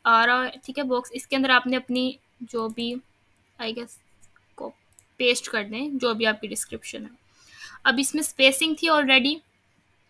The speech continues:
जो मैंने आपको अभी फ्रंट एंड पे दिखाई है, ये, ये वाली, ठीक है। ये वाली जो डिस्क्रिप्शन है, ये हमने Amazon में जब करनी होती है इंसर्ट, तो हम उसको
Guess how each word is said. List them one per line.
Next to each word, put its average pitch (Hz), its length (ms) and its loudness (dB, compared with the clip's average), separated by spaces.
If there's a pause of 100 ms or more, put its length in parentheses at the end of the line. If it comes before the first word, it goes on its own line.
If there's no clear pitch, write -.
(240)
जो 254 180 2
मैंने 247 200 6
आपको 240 260 8
अभी 247 160 2
फ्रंट 247 300 2
एंड 240 200 4
पे 247 80 2
दिखाई 220 340 0
है, 247 240 -2 (340)
ये, 226 420 -6 (160)
ये 233 160 4
वाली, - 380 -8
ठीक 254 160 -10
है। 302 100 0 (440)
ये 262 260 4
वाली 262 380 2
जो 254 120 0
डिस्क्रिप्शन 254 680 -2
है, 233 140 0
ये 247 160 0
हमने 254 460 2 (100)
Amazon 247 460 0
में 247 220 0
जब 240 180 -2 (1000)
करनी 247 280 0
होती 247 200 0
है 247 60 0
इंसर्ट, 247 320 -2
तो 269 60 0
हम 240 260 2
उसको 247 400 0